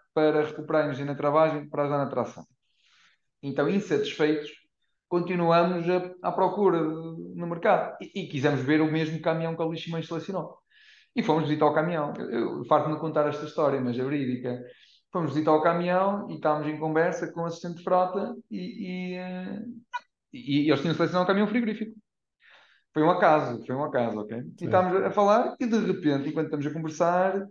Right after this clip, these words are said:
Speaker 1: arranca o motor diesel. Começa a funcionar o motor diesel, que não era o do caminhão.
Speaker 2: Era
Speaker 1: Não.
Speaker 2: o do, da refrigeração.
Speaker 1: Que era o da refrigeração.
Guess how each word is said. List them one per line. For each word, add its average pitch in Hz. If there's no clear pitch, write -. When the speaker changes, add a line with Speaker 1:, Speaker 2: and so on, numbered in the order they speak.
Speaker 1:
arranca 202
o 214
motor 208
diesel. 156
Começa 349
a -
funcionar 247
o -
motor 208
diesel, 196
que -
não 214
era 226
o 226
do 233
caminhão. 233
Speaker 2:
Era 143
Speaker 1:
Não. 131
Speaker 2:
o 131
do, 143
da 131
refrigeração. 131
Speaker 1:
Que 202
era 196
o -
da 190
refrigeração. 185